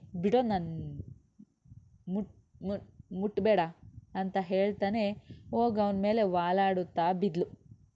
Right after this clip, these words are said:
ತೆಗೆದೆರಡು ಬಾರಿಸುವಷ್ಟು ಕೋಪ ಬಂತವನ್ಗೆ. ಆದರೂ ಆ ಸಮಯದಲ್ಲಿ ಅವಳಿಗೊಡೆಯದೆ ಬಾಚಿ ಎತ್ತಿಕೊಂಡು ಅವಳು ಕಾಲಿನಿಂದ ಎಷ್ಟೇ ಇಳಿಯಲು ಹಠ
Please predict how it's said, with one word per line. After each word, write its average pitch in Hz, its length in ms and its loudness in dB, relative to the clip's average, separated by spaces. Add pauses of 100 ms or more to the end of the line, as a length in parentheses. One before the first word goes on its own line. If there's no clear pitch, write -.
(840)
ತೆಗೆದೆರಡು 202 640 4
ಬಾರಿಸುವಷ್ಟು 190 840 -2
ಕೋಪ 202 300 0
ಬಂತವನ್ಗೆ. 196 640 0 (500)
ಆದರೂ 190 720 2 (140)
ಆ 208 180 2
ಸಮಯದಲ್ಲಿ 202 680 2
ಅವಳಿಗೊಡೆಯದೆ 190 1080 2 (340)
ಬಾಚಿ 202 400 0
ಎತ್ತಿಕೊಂಡು 214 760 0 (200)
ಅವಳು 196 300 2
ಕಾಲಿನಿಂದ 214 680 0
ಎಷ್ಟೇ 190 720 0
ಇಳಿಯಲು 208 360 2
ಹಠ 214 260 -2